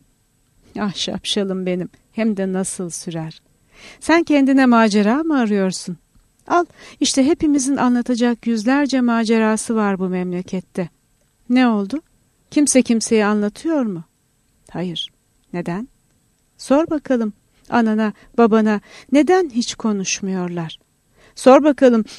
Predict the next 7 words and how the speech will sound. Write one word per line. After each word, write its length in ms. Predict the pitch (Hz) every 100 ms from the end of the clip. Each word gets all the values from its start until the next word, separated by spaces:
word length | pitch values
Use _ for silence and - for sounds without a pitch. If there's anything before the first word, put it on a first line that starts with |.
| _
bin 160 | 269 262
dokuz 260 | 262 311
yüz 120 | 277 -
seksen 380 | 277 254 262
altıda 520 | 254 247 240 285 302 220 _
neredelermiş? 1000 | 226 240 220 190 170 165 165 165 156 - - _ _ _ _ _ _ _ _ -
Hanımefendi, 720 | 233 240 226 220 208 202